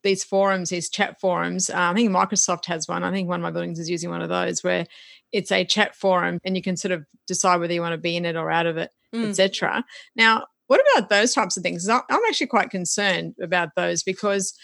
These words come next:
Speaker 1: I mean, first of all, you know, if someone's going to do an inspection of the records in our office, they're, they're wanting to buy an apartment, well, they don't see any of that.
Speaker 2: Yep.
Speaker 1: And I don't know what they're saying, not saying, whether it's right, wrong, or indifferent, or if I need to sort of butt in and say, "No, you can't do that," or, "Did you know about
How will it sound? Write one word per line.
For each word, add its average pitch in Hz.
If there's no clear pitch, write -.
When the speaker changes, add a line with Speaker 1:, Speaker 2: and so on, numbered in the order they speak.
Speaker 1:
I 226
mean, 226
first 311
of 247
all, 196
you 220
know, 185
if 185
someone's 226
going 196
to 165
do 180
an 185
inspection 185
of 170
the 170
records 170
in 180
our 175
office, 175
they're, 170
they're 180
wanting 175
to -
buy 175
an 175
apartment, 185
well, 196
they 220
don't 226
see 190
any 240
of 170
that. 175
Speaker 2:
Yep. 190
Speaker 1:
And 226
I 247
don't 277
know 220
what 202
they're 196
saying, 190
not 185
saying, 185
whether 196
it's 180
right, 196
wrong, 185
or 170
indifferent, 185
or 180
if 175
I 175
need 185
to 175
sort 170
of 160
butt 180
in 180
and 170
say, 180
"No, 180
you 175
can't 175
do 190
that," 180
or, 165
"Did 170
you 180
know 175
about 170